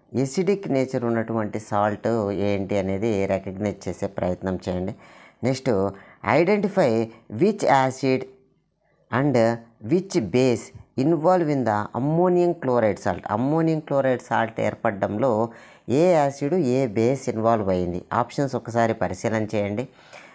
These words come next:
ఏది సరైన ఆన్సర్ గుర్తించే ప్రయత్నం చేసి కామెంట్ చేయడానికి ప్రయత్నం చేయండి. నెక్స్ట్, sodium sulfate, sodium nitrate,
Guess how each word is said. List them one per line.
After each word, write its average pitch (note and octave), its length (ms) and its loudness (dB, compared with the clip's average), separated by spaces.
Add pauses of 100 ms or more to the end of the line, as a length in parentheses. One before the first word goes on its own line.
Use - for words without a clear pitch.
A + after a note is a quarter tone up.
(260)
ఏది C#3 600 2 (260)
సరైన C#3+ 280 2
ఆన్సర్ B2 400 0
గుర్తించే G#2+ 540 -2
ప్రయత్నం F#2+ 540 -2
చేసి F#2+ 600 -4
కామెంట్ A2 420 -2
చేయడానికి F#2 340 -4
ప్రయత్నం F2 400 -4 (100)
చేయండి. F2+ 260 -6 (440)
నెక్స్ట్, C3 260 -2 (1400)
sodium E3+ 340 6
sulfate, B2+ 560 0
sodium C#3 640 0
nitrate, A2+ 560 0